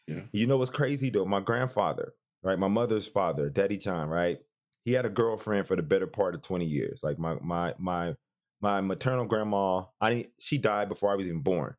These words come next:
Speaker 2: So all I know is this lady, Miss Deborah, right? She was, she was, like, she was my grandma figure, right? Never liked the lady, so now I know why, right? My grandfather was getting sick. And, um, a-, later as he progressed in age, he was getting sick.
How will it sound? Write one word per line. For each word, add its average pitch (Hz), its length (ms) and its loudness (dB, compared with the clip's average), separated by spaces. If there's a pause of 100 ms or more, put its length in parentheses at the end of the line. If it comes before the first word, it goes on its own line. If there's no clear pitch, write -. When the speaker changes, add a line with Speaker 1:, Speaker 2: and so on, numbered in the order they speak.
(240)
Speaker 2:
So 98 320 2
all 139 240 0
I 143 60 -2
know 127 220 2
is 104 80 -4
this 107 160 -2
lady, 80 300 2
Miss 87 200 -2
Deborah, 71 300 0
right? 65 180 -4
She 85 140 -6
was, 80 160 -2
she 85 120 -4
was, 76 200 -4 (260)
like, 80 140 -2
she - 140 -6
was 90 120 0
my 82 160 0
grandma 80 460 0
figure, - 320 -6
right? 78 220 -2 (640)
Never 127 180 2
liked 95 180 0
the 90 60 -6
lady, 78 240 -2
so 78 420 -2
now 95 180 -2
I - 20 0
know 82 100 2
why, 67 220 -2
right? 82 300 -2 (360)
My 98 80 -2
grandfather 123 440 0
was 107 140 -6
getting 98 220 -2
sick. - 400 -2 (1200)
And, 98 460 2
um, 82 480 2 (120)
a-, 101 200 2
later 107 260 2
as 95 140 -2
he 92 160 0
progressed 92 460 0
in 82 100 -4
age, 110 240 0
he 87 60 -8
was 85 100 -6
getting 80 180 -2
sick. - 380 -2